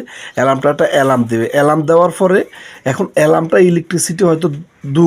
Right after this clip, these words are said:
ঘন্টা বা এক ঘন্টা থাকবে না, তাহলে অ্যালার্ম কি এক ঘন্টা দুই ঘন্টা থাকবে? এই জন্য আমি কি করছি, just একটা টাইমারও ইউজ করছি, যে অ্যালার্মটা দিবে, অ্যালার্ম দেওয়ার সাথে সাথে কি হবে, দুই সেকেন্ড বা দশ সেকেন্ডের ভিতরে আমাদের সিস্টেমটা অফ হয়ে গে-, যাবে। Just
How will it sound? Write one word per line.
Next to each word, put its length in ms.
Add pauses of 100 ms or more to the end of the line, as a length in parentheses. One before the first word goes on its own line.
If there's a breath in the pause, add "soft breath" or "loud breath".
ঘন্টা 340
বা 160
এক 60 (100)
ঘন্টা 200 (120)
থাকবে 280
না, 120
তাহলে 200
অ্যালার্ম 260
কি 40 (100)
এক 120
ঘন্টা 280
দুই 140
ঘন্টা 180 (100)
থাকবে? 240 (220)
এই 140
জন্য 140 (100)
আমি 140
কি 120
করছি, 260
just 220
একটা 120 (100)
টাইমারও 380
ইউজ 220
করছি, 240 (640 loud breath)
যে 120
অ্যালার্মটা 460
দিবে, 240
অ্যালার্ম 300
দেওয়ার 220
সাথে 260
সাথে 220
কি 140
হবে, 160 (180)
দুই 120 (120)
সেকেন্ড 280
বা 60 (140)
দশ 120 (100)
সেকেন্ডের 380 (100)
ভিতরে 240 (120)
আমাদের 220 (120)
সিস্টেমটা 480 (440 loud breath)
অফ 140
হয়ে 200
গে-, 180 (120)
যাবে। 200 (480 loud breath)
Just 220